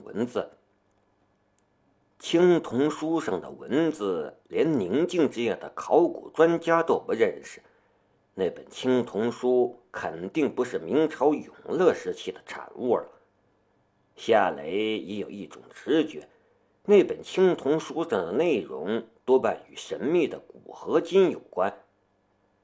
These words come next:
夏雷跟着找来纸笔，递给宁静：“你能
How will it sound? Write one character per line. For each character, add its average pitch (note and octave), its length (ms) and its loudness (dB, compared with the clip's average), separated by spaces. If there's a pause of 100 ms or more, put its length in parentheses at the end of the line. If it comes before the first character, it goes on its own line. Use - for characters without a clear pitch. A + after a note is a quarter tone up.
(640)
夏 G#2+ 320 4
雷 G2+ 480 0
跟 A2 240 0
着 E2+ 80 -6
找 A#1+ 300 -12
来 G#2 200 2
纸 A#2+ 240 -2
笔， - 480 -8 (240)
递 F#3+ 260 -4
给 - 220 -16 (100)
宁 C#3 180 2
静 D3+ 260 0 (1500)
：“你 E2 160 -6
能 G#2 560 0